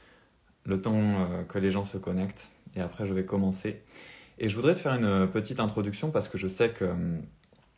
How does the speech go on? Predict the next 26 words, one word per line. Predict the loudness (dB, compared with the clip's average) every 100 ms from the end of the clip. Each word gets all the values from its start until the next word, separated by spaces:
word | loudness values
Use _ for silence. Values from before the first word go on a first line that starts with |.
| -6
ici, | -2 -2 -4
ce | -4
soir, | 2 4
on | 4 4
est |
sur | 2 -2 -2 0
le | 0
compte | 0 0
de | 2 4
Yogam | 4 6 6
Yoga | 4 4 0 -4 -10 -18 -18 -18 -8
et | -6 -2
que | 2
là, | 4 4
c'est | 0
pour | -2 2
l'Académie | 2 4 2 4 2
du | 2 2
Yoga, | 4 6 4
donc | 4 0
en | -2
fait, | -4
la | -2 -2
sagesse | 0 2 4 2 0
du | 0
yoga. | 2 4 4 0 -4